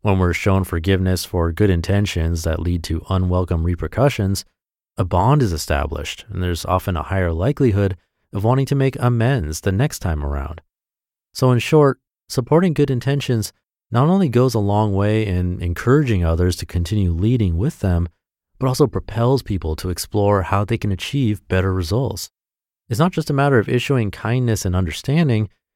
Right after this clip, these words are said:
it's also a long-term investment for the Doctor Grants in all of us who want so desperately to see safety and advancement. So was he right in saying that some of the worst things imaginable have been done with the best intentions?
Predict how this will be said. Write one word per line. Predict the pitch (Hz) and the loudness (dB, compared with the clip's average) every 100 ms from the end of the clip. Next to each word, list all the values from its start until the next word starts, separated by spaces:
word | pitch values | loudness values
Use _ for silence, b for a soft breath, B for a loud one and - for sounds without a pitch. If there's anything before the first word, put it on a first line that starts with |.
| _ | _
it's | 113 117 | -2 0
also | 135 170 | 2 4
a | 156 | 4
long-term | 127 127 135 127 135 135 135 | 4 2 2 0 0 2 0
investment | 123 92 131 - 113 76 76 | 0 2 0 0 -2 -2 -6
for | - - 82 80 | -10 -4 0 0
the | 80 | 0
Doctor | 82 82 92 | 0 -2 -2
Grants | 85 95 101 110 | 0 2 2 2
in | 117 | 2
all | 139 175 | 4 4
of | 92 | 2
us | 78 73 - - | -2 -6 -8 -4
who | 92 | -2
want | 87 90 - | 0 -2 -4
so | - 123 123 | -2 0 2
desperately | 127 165 - 123 107 107 - _ _ | 2 0 0 0 2 2 0 _ _
to | - | -10
see | - 123 | -2 -2
safety | - - 98 123 - 78 73 | -2 -2 0 0 -2 -6 -2
and | 80 | 0
advancement. | 82 80 90 107 78 71 - _ _ _ _ _ _ _ _ _ | 2 2 2 2 -4 -8 -12 _ _ _ _ _ _ _ _ _
So | - 95 90 | 0 2 2
was | 87 92 | 0 0
he | 87 | 2
right | 87 95 95 | 4 4 2
in | 87 | 0
saying | - 90 95 104 | 2 2 2 0
that | 95 80 - | 0 -2 -2
some | 98 95 | 0 2
of | |
the | 85 | 2
worst | 78 92 104 104 - | 2 2 2 0 -2
things | 101 104 | 0 2
imaginable | 87 87 95 87 113 110 | 2 2 2 0 2 2
have | 95 85 | 2 2
been | 90 82 | 0 2
done | 80 92 110 | 2 2 2
with | 95 85 | 0 -2
the | - 76 | -4 -4
best | 67 76 92 - - | -4 -4 -2 -4 -4
intentions? | 98 92 110 147 160 - | 0 0 0 0 -2 -4